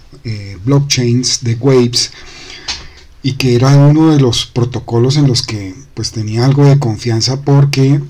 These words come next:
habían sido muy serios en el manejo. Eh, Waves, eh, blockchains también era una, o es una blockchain que supuestamente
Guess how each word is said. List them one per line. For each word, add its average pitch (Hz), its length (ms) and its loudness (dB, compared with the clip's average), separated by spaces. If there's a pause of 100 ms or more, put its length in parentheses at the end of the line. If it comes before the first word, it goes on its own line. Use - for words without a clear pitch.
(140)
habían 110 300 -2
sido 127 240 2
muy 131 220 4
serios 135 400 2
en 135 100 4
el 113 80 2
manejo. 123 640 -2 (760)
Eh, 104 360 -6
Waves, 123 540 0 (280)
eh, 113 200 -4 (220)
blockchains 127 720 0
también 117 580 0 (480)
era 113 140 -4
una, 127 420 0 (460)
o 113 180 -4
es 143 260 2
una 123 300 0
blockchain 127 640 0
que 104 420 -6 (200)
supuestamente 123 1080 0